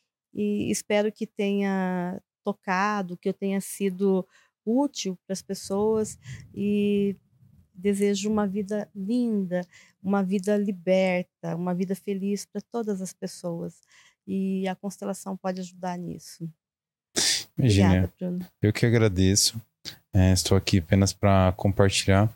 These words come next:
Speaker 2: a sua história com, com as pessoas e seu trabalho aqui. E espero que transforme não só a sua vida, mas das pessoas que estão nos
Speaker 1: Sim.
Speaker 2: ouvindo.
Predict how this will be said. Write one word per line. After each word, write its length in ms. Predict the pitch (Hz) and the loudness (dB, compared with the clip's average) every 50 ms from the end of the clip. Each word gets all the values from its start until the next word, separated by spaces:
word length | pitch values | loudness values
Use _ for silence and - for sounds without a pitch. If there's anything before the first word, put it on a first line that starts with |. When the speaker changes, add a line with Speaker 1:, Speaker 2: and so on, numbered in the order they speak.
| _ _ - _ - | _ _ -20 _ 0
Speaker 2:
a 80 | - | 2
sua 180 | 92 - - 104 | 2 4 4 4
história 720 | 95 - - - 90 85 87 98 104 107 101 98 95 92 - | 4 2 2 2 4 4 6 6 6 6 4 4 4 2 -2
com, 500 | - - - 92 90 90 90 90 87 85 87 | -6 -2 0 2 4 6 6 6 4 4 2
com 80 | - | 0
as 80 | 92 - | 0 2
pessoas 560 | - 95 - - - 104 110 113 117 117 113 | 2 0 0 2 4 4 4 4 4 4 4
e 240 | 117 117 117 113 113 | 4 4 6 6 4
seu 180 | 110 - - 110 | 4 4 2 2
trabalho 480 | - 117 113 104 107 110 113 120 123 | 2 2 0 2 4 4 4 4 4
aqui. 400 | 123 120 - - 120 117 117 117 113 - - - - - - - - - - | 2 0 0 2 2 4 4 2 0 -4 -12 -12 -12 -12 -12 -12 -14 -8 -2
E 880 | 104 104 101 98 98 98 98 98 98 98 98 95 95 95 95 95 92 92 95 101 104 98 - _ _ _ _ - - - - _ - | 2 4 6 6 6 6 6 6 6 6 6 6 6 4 4 4 4 2 2 0 -2 -4 -6 _ _ _ _ -16 -16 -16 -10 _ 0
espero 380 | 104 95 - - 101 95 101 98 | 0 2 2 4 2 4 2 2
que 200 | - - - 95 | 0 0 -2 -2
transforme 600 | - - - 101 101 98 - - 101 98 98 95 | 0 2 2 2 2 4 4 4 6 6 6 6
não 180 | 92 95 101 | 6 6 4
só 160 | 101 - - | 4 4 2
a 40 | 104 | 0
sua 180 | - - 104 92 | 2 2 2 4
vida, 200 | 92 98 98 107 | 4 4 4 4
mas 280 | 104 104 104 101 98 | 4 6 6 6 6
das 200 | 98 98 101 98 | 6 4 4 2
pessoas 320 | - - 101 92 104 98 - | 2 2 2 4 4 2 2
que 60 | - | 0
estão 160 | - - 104 | 0 2 4
nos 140 | 101 101 95 | 4 4 4
Speaker 1:
Sim. 40 | 98 | 4
Speaker 2:
ouvindo. 440 | 95 90 101 98 107 117 123 127 | 4 4 4 4 4 4 4 2